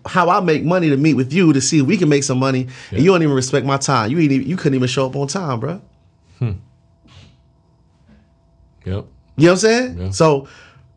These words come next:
Speaker 1: it be, it's, it's the beginning stages that matters a lot too.
Speaker 2: Yep.
Speaker 1: That, that first impression.
Speaker 2: Yeah.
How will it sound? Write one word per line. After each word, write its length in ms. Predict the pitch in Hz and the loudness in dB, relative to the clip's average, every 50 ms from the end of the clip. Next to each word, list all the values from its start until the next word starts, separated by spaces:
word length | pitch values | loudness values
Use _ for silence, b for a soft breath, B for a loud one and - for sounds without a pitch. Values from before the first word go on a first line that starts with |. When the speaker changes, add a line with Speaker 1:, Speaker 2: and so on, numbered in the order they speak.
| _ _ _ _ _ _ _ _ _ _ _ - _ _ _ _ b b b b b _ _ _ _ _ _ - | _ _ _ _ _ _ _ _ _ _ _ -20 _ _ _ _ b b b b b _ _ _ _ _ _ -2
Speaker 1:
it 80 | 180 | -2
be, 140 | 180 180 175 | 0 0 0
it's, 280 | 151 - - 120 151 139 | -2 -2 -2 -4 -4 -2
it's 160 | - 147 147 - | -2 -2 -2 -2
the 80 | 143 | -2
beginning 420 | 127 107 107 104 127 165 170 151 139 | -4 -4 -4 -2 -2 0 0 0 0
stages 460 | 139 - 127 131 123 117 104 104 92 | -2 -2 -2 -2 -2 -2 -4 -4 -4
that 160 | 104 98 92 | -4 -4 -2
matters 320 | 104 120 123 120 107 104 98 | -2 -2 -2 -2 -2 -4 -4
a 40 | |
lot 300 | 90 90 104 98 - - | -4 -4 -4 -6 -6 -8
too. 340 | - - - 104 85 71 - - _ _ _ - | -10 -8 -8 -8 -8 -8 -12 -18 _ _ _ -10
Speaker 2:
Yep. 300 | - 92 95 92 92 - | -8 -8 -8 -8 -8 -6
Speaker 1:
That, 240 | 110 117 - - - | -4 -4 -4 -4 -4
that 220 | 120 104 101 - | -6 -6 -6 -4
first 240 | 123 120 113 117 - | -6 -6 -6 -6 -8
impression. 480 | 90 82 104 101 101 - - - 80 80 | -10 -10 -12 -14 -14 -16 -16 -18 -18 -18
Speaker 2:
Yeah. 180 | - 78 76 | -16 -14 -14